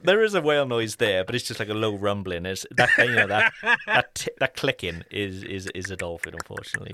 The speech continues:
Speaker 1: But uh,
Speaker 2: Did you have to get, like, royalty-free dolphin music?
Speaker 1: I did. I did. <laughs> I don't wanna be sued by a dolphin.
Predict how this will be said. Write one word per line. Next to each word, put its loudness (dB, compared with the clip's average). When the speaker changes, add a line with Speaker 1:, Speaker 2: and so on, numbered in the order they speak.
Speaker 1:
But -16
uh, -14
Speaker 2:
Did -6
you -6
have 2
to -8
get, 0
like, -4
royalty-free -6
dolphin -4
music? -10
Speaker 1:
I -6
did. -8
I 4
did. 0
<laughs> 4
I 2
don't -2
wanna 2
be -2
sued 0
by 6
a 4
dolphin. 4